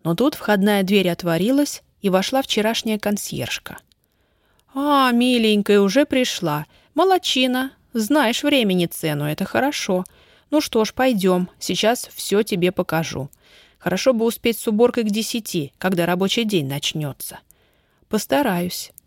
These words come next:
Консьержка привела Дашу на второй этаж в квартиру из четырёх комнат, отделанную под суперсовременный офис.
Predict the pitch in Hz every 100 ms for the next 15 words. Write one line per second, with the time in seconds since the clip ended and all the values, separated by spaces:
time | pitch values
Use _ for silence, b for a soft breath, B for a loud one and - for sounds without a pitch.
0 | _ _ _ _ _ _ _ _ _ _
1 | 151 135 - 269 - 208 196 180 180 196
2 | 185 190 - 175 160 165 160 156 - 202
3 | - - B B - 156 - 220 226 196
4 | 196 185 190 208 - 175 143 135 - B
5 | B 165 156 185 233 240 240 220 170 -
6 | - 254 233 - 185 175 170 165 185 180
7 | - 160 - - - -